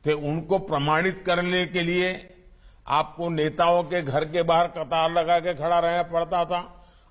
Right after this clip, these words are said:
अफसरों की सिफारिश लेकर के जाना पड़ता था। हमने सरकार के शुरुआती वर्षों में ही इन सभी मुश्किलों से युवाओं को मुक्ति दे दी।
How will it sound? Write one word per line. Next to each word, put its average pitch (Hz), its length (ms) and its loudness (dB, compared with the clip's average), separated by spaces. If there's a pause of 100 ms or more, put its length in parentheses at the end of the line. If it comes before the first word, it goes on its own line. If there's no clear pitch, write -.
अफसरों 170 540 0
की 180 360 -2
सिफारिश 156 540 -2
लेकर 175 340 -6
के 175 140 -4
जाना 175 280 0
पड़ता 170 400 -6
था। 170 240 -8 (1500)
हमने 151 400 -2
सरकार 147 640 0
के 156 300 -10
शुरुआती 147 720 -2
वर्षों 135 440 -4
में 131 200 -2
ही 143 520 -2 (960)
इन 156 260 -2
सभी 160 520 2
मुश्किलों 147 680 -2
से 147 180 -2
युवाओं 135 480 2
को 170 200 -2
मुक्ति 147 580 0
दे 110 160 -4
दी। 95 340 -14